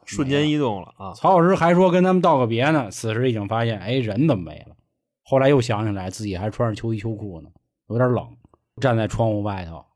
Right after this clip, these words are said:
Speaker 2: 就往外望，
Speaker 1: 挥手道别。
Speaker 2: 看了良久啊，
Speaker 1: 啊。
Speaker 2: 就感觉这个热泪都快下来了。
Speaker 1: 就疯了，他是。
Speaker 2: 说他们去哪儿了呢？心说。
Speaker 1: <laughs> 啊，这不一反他们是谁呀？
Speaker 2: <laughs> 此时啊，看了眼台灯，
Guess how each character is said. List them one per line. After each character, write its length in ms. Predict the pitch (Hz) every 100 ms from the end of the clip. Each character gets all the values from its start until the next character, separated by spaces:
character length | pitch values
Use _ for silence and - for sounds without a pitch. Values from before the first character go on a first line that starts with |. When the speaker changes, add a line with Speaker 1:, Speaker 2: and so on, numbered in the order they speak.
| _ _ _ _
Speaker 2:
就 100 | 101
往 160 | 92 85
外 120 | 95
望， 200 | 101 85 _
Speaker 1:
挥 160 | - 127
手 160 | 117 98
道 140 | 104
别。 80 | 101
Speaker 2:
看 160 | 127
了 80 | 107
良 340 | 98 95 113 131
久 200 | 110 -
啊， 280 | 65 85
Speaker 1:
啊。 300 | 101 98 95 107
Speaker 2:
就 100 | 101
感 200 | 92 95
觉 180 | 98 110
这 80 |
个 60 | 104
热 240 | 113 123
泪 220 | 110 117 98
都 80 |
快 120 | 95 92
下 220 | - 85
来 60 | 76
了。 40 |
Speaker 1:
就 80 | -
疯 320 | - 127 110
了， 80 | 90 -
他 60 | 107
是。 100 | 101 101
Speaker 2:
说 120 | 107
他 120 | 101
们 80 | 107
去 180 | 101 113
哪 120 | 95
儿 200 | - -
了 80 | 85
呢？ 140 | 87 90
心 180 | 92 82
说。 320 | - - 175 -
Speaker 1:
<laughs> 220 | - _
啊， 280 | 107 98 101 -
这 80 |
不 360 | 190 - - 214
一 120 | 185
反 240 | 226 - - 175
他 180 | - 214
们 100 | 233
是 180 | 180 165
谁 180 | 156 - 131 170
呀？ 1200 | 170 - 196 185 - - 359 285 415 392 156 131 - -
Speaker 2:
<laughs> 400 | _ _ _ _
此 220 | - 143 143
时 80 |
啊， 460 | 190 175 143 139 120 - _ _ _ _ _
看 160 | - 147
了 60 |
眼 100 | 127
台 160 | 117 135
灯， 260 | 147 151